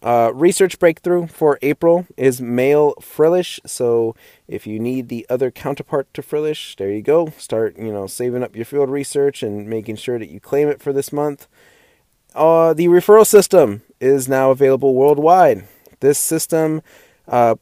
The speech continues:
with this system, players can get a code to give to players who have been inactive for ninety or more days or to new players. And after three days, they will get some rewards.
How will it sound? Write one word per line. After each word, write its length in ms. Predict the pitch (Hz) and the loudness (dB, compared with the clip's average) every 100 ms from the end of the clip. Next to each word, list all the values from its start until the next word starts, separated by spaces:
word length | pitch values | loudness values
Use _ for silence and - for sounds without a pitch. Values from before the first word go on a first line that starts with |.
| _ _ | _ _
with 160 | 139 156 | -6 -2
this 120 | 175 | 0
system, 300 | 185 175 175 | 0 -2 -4
players 360 | 156 156 165 156 | 0 2 2 0
can 180 | 151 139 | -6 -2
get 180 | 151 - | -2 -2
a 120 | 143 | -8
code 360 | - 165 160 151 | -2 0 0 -2
to 60 | |
give 240 | 139 147 - | -2 -2 -2
to 120 | 160 | -12
players 400 | - 147 151 151 | -4 0 2 2
who 80 | 147 | -2
have 120 | 131 | -2
been 200 | 143 135 - | -2 -4 -6
inactive 640 | 151 - 156 170 185 175 | -8 -4 -4 -2 -4 -4
for 180 | 156 143 | -4 -4
ninety 500 | 131 135 175 220 220 | -2 -2 -2 0 -2
or 200 | 160 175 | -2 -2
more 240 | 175 175 | 0 -2
days 420 | 151 135 143 135 - | 0 2 2 -2 -6
or 200 | 113 135 | -2 -2
to 140 | - 190 | -2 -8
new 260 | 160 113 | -8 -10
players. 560 | - - 233 151 127 - _ _ _ _ | -10 -6 -2 0 -2 -6 _ _ _ _
And 200 | 240 240 | -4 -2
after 300 | 208 185 180 | 0 -2 -4
three 240 | 170 165 156 | -6 -4 0
days, 320 | 135 139 127 | 2 2 0
they 160 | - 127 | -4 -2
will 140 | 131 | -2
get 200 | 123 117 | -2 -8
some 240 | - 131 | -6 -4
rewards. 680 | 135 143 165 180 120 107 - | -2 -2 0 2 0 -2 -14